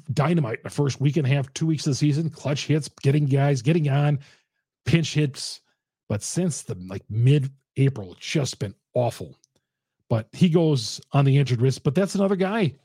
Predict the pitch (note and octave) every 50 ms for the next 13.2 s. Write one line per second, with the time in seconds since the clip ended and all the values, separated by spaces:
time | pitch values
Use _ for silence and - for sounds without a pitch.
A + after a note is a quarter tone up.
0 | _ _ _ _ _ - - - _ _ - - - E3 D3 C#3+ C3+ C3+ - _
1 | _ - C#3 D3 D#3 F3 D#3+ - E3+ D#3+ - D#3+ E3 E3 C3+ - - E3 E3+ F3
2 | G3 G#3 G#3 - _ _ _ _ _ _ _ _ _ _ _ _ _ _ _ _
3 | _ _ _ - A#2 A#2 A#2 A2+ - _ _ - C#3 D3+ F3 F3+ E3+ F#3 F3 D#3
4 | F3 F#3+ F3+ G3+ D#3+ C3+ B2+ G#2+ - - - B2+ A#2+ A2 A2+ A2 - - - A#2+
5 | F#2 D2+ C#2+ - _ _ _ _ _ _ _ _ _ - - - _ _ - C#3+
6 | F3+ B3+ B3 - - A3+ G#3 F#3+ C#3+ - - - C#3 F3 A3+ - - A3+ G3 D#3+
7 | B2+ C3+ D3+ F3+ G3+ - G3+ D#3 D3+ D#3+ - - C#3 D3 D3+ C#3+ C3 D3 F3 G3+
8 | - E3 B2+ C3+ E3 F3+ D#3 A2 F#2+ - _ _ _ _ _ _ _ _ _ _
9 | _ _ _ _ - E3 E3+ G3+ A3+ C#4 B3+ - F3+ C#3 F3+ D#3 C3+ - F3 A3
10 | B3+ C4 C4+ B3 G#3 E3+ D#3 E3+ A3 B3+ A3+ D3 A#2+ D#3+ E3 D#3 D3+ A3 B3 C4
11 | G#3+ F#3 E3 D#3 D#3 F3 A3+ A#3+ F#3 - - D#3 A#2+ G2 - - _ _ _ _
12 | _ _ _ - G3+ F#3+ F#3 G3+ - - _ - - - C3+ G#3 G3+ F3+ F3+ F#3
13 | F#3 D#3 D#3+